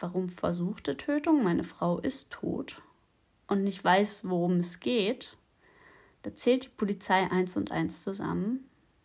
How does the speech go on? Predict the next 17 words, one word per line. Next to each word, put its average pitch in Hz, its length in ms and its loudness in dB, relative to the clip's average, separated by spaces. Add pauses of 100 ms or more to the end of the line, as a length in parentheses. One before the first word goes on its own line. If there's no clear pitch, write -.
(1120)
und 269 240 0
hat - 420 -8
eine 202 240 2
Hauptverdächtige 196 840 -2 (140)
im 226 140 -4
Fall 180 400 -4
Annalisa. 233 640 -2 (2250)
Als 233 160 6
man 262 140 8
dann 285 180 10
den 277 160 8
Fingerabdruck - 1120 2
des - 240 -6
Tatorts 220 960 -2 (100)
beziehungsweise 185 680 -6
des 185 200 -10
Bades, 208 680 2